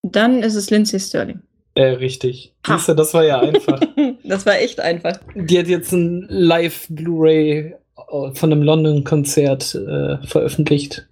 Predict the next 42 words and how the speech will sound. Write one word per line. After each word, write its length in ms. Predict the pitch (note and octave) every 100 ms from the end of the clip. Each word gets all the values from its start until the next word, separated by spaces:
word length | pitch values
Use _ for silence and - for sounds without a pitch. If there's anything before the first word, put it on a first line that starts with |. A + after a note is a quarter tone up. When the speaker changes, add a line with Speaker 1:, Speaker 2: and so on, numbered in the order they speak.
| -
Speaker 2:
Die 60 | C#3
musste 320 | C#3 C#3 C3+
ich 80 | C#3
mir 120 | C3
dann 140 | G3+
Speaker 1:
Mhm. 40 | B3
Speaker 2:
direkt 300 | - C3 -
mal 160 | B2+ C3
holen. 380 | C3 C3+ C3+ - _ _ _ _ _ _
Und 120 | F3
ich 100 | D3+
hatte 140 | E3+ D#3+
noch 160 | D3+
einen 80 | D#3+
Amazon-Gutschein. 840 | D3 C#3+ C3+ D3 C#3+ C#3 C3+ C#3+ D3 - A#3
<laughs> 1000 | A#3 - G#3 A3+ - - _ _ - B3+
Speaker 1:
Ui. 320 | A3+ C#3+ D3 - - -
Und 160 | G3+ G#3+
hast 200 | G#3 G#3
du, 200 | G3 - _ -
also 120 | G3
ist 140 | G3+
die 60 | G#3
schon 180 | F#3+ F#3+
da? 240 | A3+ - - - - - -
Speaker 2:
Nein, 300 | C3+ B2+ B2
sie 160 | A#2+ A#2+
wurde 180 | C3
heute 260 | B2 C3 C3
versendet. 640 | C3+ B2 B2+ B2+ A#2+ A2+ _ - - - -
Davon 280 | D3+ B3+ C#4+
Speaker 1:
Oh. 40 |
Speaker 2:
kann 100 | G#3
ich 100 | F3+
nächste 340 | F#3+ A3 - D#3+
Woche 220 | G3+ D#3
berichten. 680 | C#3 C3+ C#3+ - C#3 C3+ _ _ _ _ _ _ _ -
Hast 180 | F#3 B3+
du 40 |
die 60 | G#3+
mal 160 | F#3
gehört? 460 | E3 D#3 F#3 -